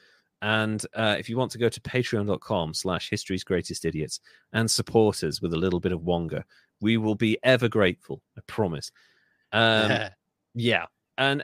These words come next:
Speaker 1: thank you so much. Derek's been trying out his new, um, setup as well. He's got a new microphone and a new background. If you're watching, let us know what you think of the background. If you're listening, let us know what you think of Derek's new microphone. It'd be really nice to get some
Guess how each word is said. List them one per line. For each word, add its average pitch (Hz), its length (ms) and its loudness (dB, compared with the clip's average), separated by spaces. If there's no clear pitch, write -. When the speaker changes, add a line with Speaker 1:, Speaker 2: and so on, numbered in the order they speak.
Speaker 1:
thank 196 280 -2
you 165 60 -4
so 185 200 4
much. 147 280 0
Derek's 180 400 4
been 147 120 0
trying 131 340 2
out 117 140 0
his 117 220 -6
new, 117 640 4
um, 107 400 2
setup - 460 -2
as 101 160 -4
well. 107 200 4
He's 117 160 -2
got 92 120 -2
a 90 40 -4
new 90 160 -4
microphone 107 540 -2
and 92 100 -2
a - 20 -4
new 95 140 -2
background. 92 520 0
If 123 180 2
you're 123 160 8
watching, 147 560 4
let 117 180 4
us 113 120 0
know 113 120 2
what 107 100 -2
you 110 60 -8
think 101 140 -6
of 98 60 -2
the 95 60 -4
background. 110 440 0
If 120 100 -6
you're 90 100 0
listening, 104 360 -2
let 110 120 -2
us - 100 -8
know 85 120 -6
what 76 80 -6
you - 60 -12
think 80 180 -10
of - 80 -16
Derek's 78 320 -6
new 78 100 -6
microphone. 80 460 -8
It'd 76 120 -10
be 78 100 -10
really 82 220 -2
nice 78 200 -6
to - 80 -20
get - 140 -4
some - 160 -16